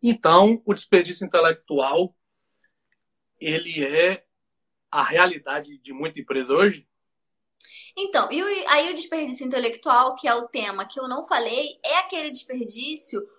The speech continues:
Speaker 2: quando a gente tem, normalmente, uma pessoa desempenhando o papel que não seria o dela,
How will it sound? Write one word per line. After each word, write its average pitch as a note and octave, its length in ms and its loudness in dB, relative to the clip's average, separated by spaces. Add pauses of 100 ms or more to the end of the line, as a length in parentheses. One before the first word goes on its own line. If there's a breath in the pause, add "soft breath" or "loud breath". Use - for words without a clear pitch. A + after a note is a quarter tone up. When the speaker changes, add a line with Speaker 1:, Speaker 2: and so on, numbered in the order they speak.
(140 loud breath)
Speaker 2:
quando D#4+ 320 6
a F#4+ 80 -2
gente D#4 360 -8
tem, A3+ 380 -6
normalmente, D4+ 920 -2
uma D#4+ 240 -6
pessoa D4 500 -2
desempenhando D4+ 800 -8
o F4 80 -18
papel A3+ 760 -2 (140)
que D#4+ 180 -4
não D4+ 220 -4
seria D#4+ 500 0
o D4+ 80 -6
dela, G#3 540 0